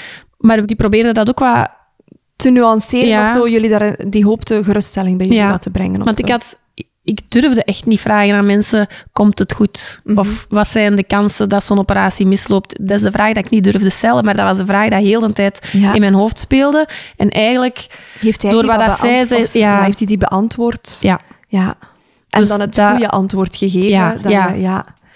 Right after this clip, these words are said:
Speaker 2: Oké.
Speaker 1: Ja, dus op die manier heb ik dat ervaren toen.
Speaker 2: Ja. Oké, superfijn, hè? Want je
Speaker 1: Ja.
Speaker 2: kunt dat ook helemaal anders interpreteren
Speaker 1: Ja.
Speaker 2: natuurlijk, hè, als ouder. Hoe was het voor Christophe,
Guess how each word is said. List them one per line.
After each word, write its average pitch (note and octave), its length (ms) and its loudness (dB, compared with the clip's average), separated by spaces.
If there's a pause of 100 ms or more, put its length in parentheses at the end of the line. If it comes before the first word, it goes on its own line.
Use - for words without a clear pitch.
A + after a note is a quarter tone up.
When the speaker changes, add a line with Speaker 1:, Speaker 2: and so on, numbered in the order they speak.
(380)
Speaker 2:
Oké. G#3 540 0 (100)
Speaker 1:
Ja, G#3+ 260 2
dus G#3+ 140 0
op A3 120 0
die A#3+ 100 4
manier A#3 400 2
heb G3+ 140 -2
ik G3+ 220 -4
dat F#3+ 320 2
ervaren F#3 520 -2
toen. G#3 140 -2
Speaker 2:
Ja. G#3+ 200 0 (260)
Oké, G3 400 -2
superfijn, G#3 680 -2
hè? A#3 100 0
Want A3 200 -4 (120)
je A#3+ 80 -2
Speaker 1:
Ja. G#3 60 2
Speaker 2:
kunt G3 160 0
dat F#3+ 140 0
ook G3+ 120 -2
helemaal G#3 280 0
anders G3+ 260 -2
interpreteren G3 560 0
Speaker 1:
Ja. F#3 60 -2
Speaker 2:
natuurlijk, F#3 500 -2
hè, G#3+ 80 -2
als A3 140 -6
ouder. A3+ 380 -6 (720)
Hoe G#3 200 4
was G3+ 180 2
het G3+ 120 0
voor F#3+ 200 -2
Christophe, - 520 -6